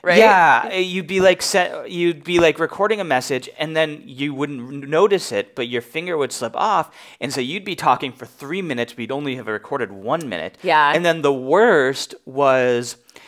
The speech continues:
Speaker 2: if your phone, if, like, 'cause for audio messages, sometimes, often I will send an audio message when I have more to say than I wanna text.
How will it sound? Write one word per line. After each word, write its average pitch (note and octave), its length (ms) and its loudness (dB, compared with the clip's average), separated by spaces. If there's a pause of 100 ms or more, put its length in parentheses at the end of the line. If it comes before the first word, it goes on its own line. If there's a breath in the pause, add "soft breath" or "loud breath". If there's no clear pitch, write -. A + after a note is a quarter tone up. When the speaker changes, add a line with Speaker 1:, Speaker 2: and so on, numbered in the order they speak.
(160 soft breath)
Speaker 2:
if C#3 260 -2
your C#3+ 140 0
phone, E3 600 -2 (520)
if, D3 160 -8 (380)
like, D#3 320 -6 (180)
'cause G#3+ 240 -4
for A3+ 160 0
audio C4 240 2
messages, F#3 380 0
sometimes, G#3 680 -2 (540 soft breath)
often G3+ 380 4
I E3 120 6
will D#3 100 4
send D#3 180 -4
an D3 60 0
audio B2+ 260 2
message A#2+ 300 -6
when B2 100 -8
I A#2+ 40 -4
have G#2 100 -4
more B2 240 -2
to C3 80 -6
say A2+ 240 -2
than G#2+ 120 -6
I G2 60 -4
wanna F#2 240 -10
text. - 460 -8